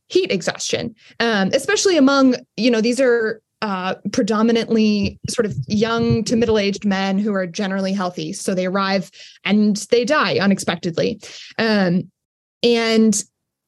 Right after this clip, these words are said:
you know, so while we can't, we can't pin down exactly how many of those deaths are due to working conditions, we do have a lot of information about really bad working conditions, things like people working, you know, twelve-hour shifts,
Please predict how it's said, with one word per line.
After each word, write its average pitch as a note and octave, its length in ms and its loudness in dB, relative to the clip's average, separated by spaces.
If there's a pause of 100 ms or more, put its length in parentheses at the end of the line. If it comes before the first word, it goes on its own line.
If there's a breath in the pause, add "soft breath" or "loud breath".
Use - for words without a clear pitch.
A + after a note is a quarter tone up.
(160)
you C4+ 80 4
know, A3 120 2
so A3 200 2
while C#4 180 2
we D4 80 -2
can't, G#4 380 -2 (100)
we C#4 160 0
can't D#4+ 320 -4 (260)
pin C4+ 200 0
down A#3 200 -2
exactly G#3+ 520 -2
how C#4 160 -2
many C#4+ 240 -2
of C4+ 80 -4
those C#4 160 -4
deaths C4 280 -6
are C4 80 -2
due A#3+ 140 -4
to B3 80 -2
working A#3+ 300 -4
conditions, A#3+ 500 -2
we G#3+ 80 -2
do C4 280 -2
have A3+ 300 -4
a C4 120 0
lot A#3 640 -2
of G#3 140 2
information F#3+ 500 0
about E3+ 240 -2
really E3+ 320 -2 (140)
bad C4 340 -2
working E3 240 -2
conditions, - 600 -6
things A3+ 220 0
like G#3 200 0
people G#3 320 2
working, G3+ 400 0
you F#3+ 80 2
know, E3+ 160 -2
twelve-hour F#3+ 400 0
shifts, F#3 480 -4